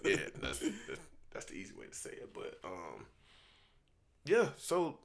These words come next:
bro, I'm like, "Damn, I'm sleeping in a sleeping bag in America 'cause ain't no point of unpacking my shit 'cause I gotta, you know,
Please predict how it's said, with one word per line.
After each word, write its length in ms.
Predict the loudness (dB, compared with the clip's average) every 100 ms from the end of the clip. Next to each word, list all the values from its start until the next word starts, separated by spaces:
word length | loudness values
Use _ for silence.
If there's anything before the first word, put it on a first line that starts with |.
| 0
bro, 240 | 4 6
I'm 140 | 4 0
like, 260 | -2 -4 -6
"Damn, 220 | -4 -4
I'm 60 |
sleeping 320 | -2 -2 0 0
in 100 | 0
a 40 |
sleeping 400 | 0 0 2 4
bag 400 | 8 10 10 8 0 -20 -20 _ _ 6
in 120 | 6
America 560 | 8 10 12 10 8 -4 -6 -20 -20 _ _ _ _ _ _
'cause 180 | 2 4
ain't 120 | 6 6
no 80 | 4
point 300 | 6 8 6
of 100 | 4
unpacking 400 | 4 4 4 2
my 140 | 0
shit 360 | 0 -2 -4 -2
'cause 160 | 2
I 180 | 10 10
gotta, 300 | 10 4 0 -8 _ _ -20 _ -20 -20 -10
you 140 | -8
know, 280 | -6 -6